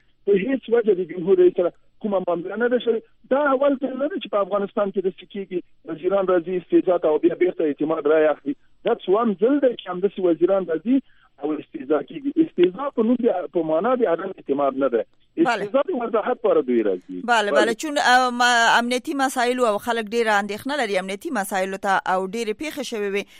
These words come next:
Speaker 2: نو ځکه دغه بحث دی. او مننه د جمهور رئیس په خبرې هم تاسې وضاحت ورکړه چې په ټولنیزو رسنیو کې هم دې موضوع ډېر انعکاس کړی و چې ګویا جمهور رئیس داسې ویلي چې پارلمان سره به ډېر بد چلند وکړي که چېرته دوی رایه ورنه کړي. مننه د وضاحت نه.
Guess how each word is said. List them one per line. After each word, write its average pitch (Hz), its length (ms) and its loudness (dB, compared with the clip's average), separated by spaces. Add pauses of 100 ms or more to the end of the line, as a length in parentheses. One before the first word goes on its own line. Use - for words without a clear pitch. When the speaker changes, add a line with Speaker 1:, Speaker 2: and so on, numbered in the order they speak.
(140)
Speaker 2:
نو 240 140 0
ځکه 269 340 -2
دغه 214 260 -2
بحث 185 340 0
دی. 196 80 -4
او 190 60 0
مننه 262 440 -4
د 226 280 -2
جمهور 202 340 -8
رئیس 214 220 -4
په 196 60 -8
خبرې 185 280 -4
هم 202 80 -8
تاسې 190 340 -8 (280)
وضاحت 190 520 -2
ورکړه 240 320 -4
چې 233 280 -6
په 190 140 -4
ټولنیزو 185 500 -10
رسنیو 180 400 -6
کې 233 140 -10
هم 226 100 -8
دې 220 100 -4
موضوع 208 280 -8
ډېر 202 180 -6
انعکاس 202 440 -8
کړی 208 160 -8
و 202 60 -8
چې 202 200 -6 (360)
ګویا 247 340 2
جمهور 202 380 -8
رئیس 196 320 -8
داسې 180 220 -10
ویلي 202 200 -8
چې 202 240 -8 (300)
پارلمان 190 440 -2
سره 196 240 -6
به 190 160 -4
ډېر 180 180 -12
بد 180 140 -6
چلند 233 380 -6
وکړي 254 140 -16
که 214 140 -8
چېرته 208 260 -12
دوی 190 180 -6
رایه 160 180 -4
ورنه 139 240 -10
کړي. - 120 -18 (260)
مننه 320 300 -4
د 294 80 -4
وضاحت 262 520 -6
نه. 254 280 -4